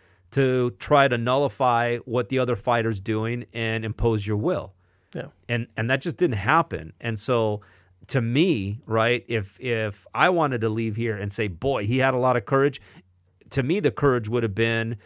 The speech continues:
Speaker 1: to take a risk and go in there a la Marvin Hagler against Tommy Hearns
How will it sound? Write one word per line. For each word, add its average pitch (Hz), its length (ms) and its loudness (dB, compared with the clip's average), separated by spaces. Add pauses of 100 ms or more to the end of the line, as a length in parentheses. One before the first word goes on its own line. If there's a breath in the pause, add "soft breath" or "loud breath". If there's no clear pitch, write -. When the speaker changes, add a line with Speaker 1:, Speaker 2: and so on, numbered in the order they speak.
(240 soft breath)
Speaker 1:
to 123 80 -4
take 151 260 2
a 127 60 2
risk 123 560 0 (120)
and 117 220 0
go 147 220 4
in 151 120 0
there 151 260 0
a 123 140 4
la 120 120 6
Marvin 123 380 2
Hagler 113 460 2
against 110 300 -6
Tommy 110 240 0
Hearns 104 360 -4